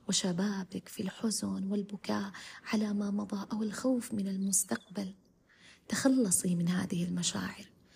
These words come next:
جميعها مختزنة في عقلك اللاواعي وظهرت على السطح. نظفي عقلك تنظيفًا عميقًا. تذكري أنك الآن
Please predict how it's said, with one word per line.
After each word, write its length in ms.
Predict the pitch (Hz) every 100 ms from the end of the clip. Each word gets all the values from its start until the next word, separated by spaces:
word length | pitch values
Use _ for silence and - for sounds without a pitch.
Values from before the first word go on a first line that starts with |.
| - - -
جميعها 680 | 208 214 214 233 208 202 190
مختزنة 680 | 190 - - 240 226 190 175
في 180 | - 180
عقلك 420 | 196 180 170 170
اللاواعي 680 | 170 170 175 170 170 175 - - - - - -
وظهرت 500 | 208 226 - 202 180
على 160 | - 180
السطح. 540 | - - - - - _ - - - -
نظفي 520 | 220 - 202 - 190
عقلك 600 | 175 214 - - 180 -
تنظيفًا 720 | - 185 180 208 240 208 180
عميقًا. 600 | 170 170 175 170 - 185 - - _ - - - -
تذكري 720 | - 196 214 - - 190 185 - - - - -
أنك 360 | 233 208 196 196
الآن 540 | - 202 202 196